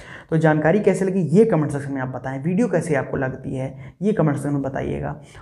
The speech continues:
और आपके कोई डाउट, कोई क्वेश्चन है तो वो भी यहाँ पर पूछ सकते हैं, या फिर personally हमसे directly बात कर सकते हैं।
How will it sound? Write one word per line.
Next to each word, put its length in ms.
और 180
आपके 220
कोई 200
डाउट, 200
कोई 120
क्वेश्चन 280
है 60
तो 80
वो 80
भी 160
यहाँ 120
पर 120
पूछ 180
सकते 180
हैं, 80
या 60
फिर 220
personally 460
हमसे 240
directly 380
बात 240
कर 120
सकते 260
हैं। 440